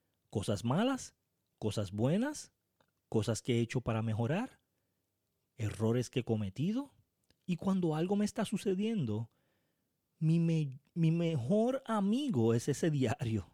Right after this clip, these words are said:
que yo puedo ir para atrás y buscar esos momentos difíciles que yo estaba pasando y cómo los resolví para poder implementarlo.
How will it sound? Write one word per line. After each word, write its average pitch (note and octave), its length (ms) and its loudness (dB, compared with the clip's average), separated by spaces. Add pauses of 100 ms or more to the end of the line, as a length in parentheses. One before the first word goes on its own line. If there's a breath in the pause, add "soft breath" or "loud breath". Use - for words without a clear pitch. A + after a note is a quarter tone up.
(140)
que D3 100 -2
yo C#3+ 140 4
puedo E3 240 2
ir G3+ 100 0
para G3 200 2
atrás G3 380 -2
y D3+ 60 0
buscar D3 680 -2
esos F#3 320 -2
momentos F3+ 520 0
difíciles D3+ 640 -2
que G#2+ 160 -6
yo G#2+ 80 -4
estaba C#3+ 300 -2
pasando D3+ 580 -2 (600 soft breath)
y F3 260 -4
cómo D3+ 340 4
los B2+ 140 2
resolví A2+ 640 -4 (520)
para D#3 200 -2
poder A#2+ 320 0
implementarlo. A2 1040 -4